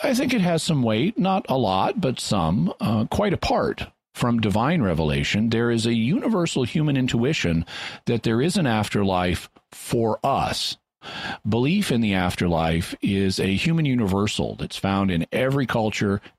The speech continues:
everywhere in the world, in all periods of history. I think that the human intuition that there is an afterlife is very serious evidence that there is one.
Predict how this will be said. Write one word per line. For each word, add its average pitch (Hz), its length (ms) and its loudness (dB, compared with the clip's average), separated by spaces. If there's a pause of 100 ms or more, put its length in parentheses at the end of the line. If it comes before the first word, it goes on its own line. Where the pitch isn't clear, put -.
(160)
everywhere 135 480 0
in 104 80 2
the 98 80 2
world, 87 420 2
in 82 120 0
all 110 340 -2
periods 95 420 0
of 76 80 -4
history. - 500 -4 (840)
I 110 120 0
think 175 300 0
that 117 360 0
the 107 200 0
human 202 400 0
intuition 92 600 0
that 95 160 0
there 104 200 0
is 156 300 0
an 117 80 0
afterlife 73 760 0
is 120 220 0
very 123 320 0
serious 107 400 0
evidence 95 380 0
that 87 180 -2
there 107 160 0
is 196 180 0
one. 71 320 -2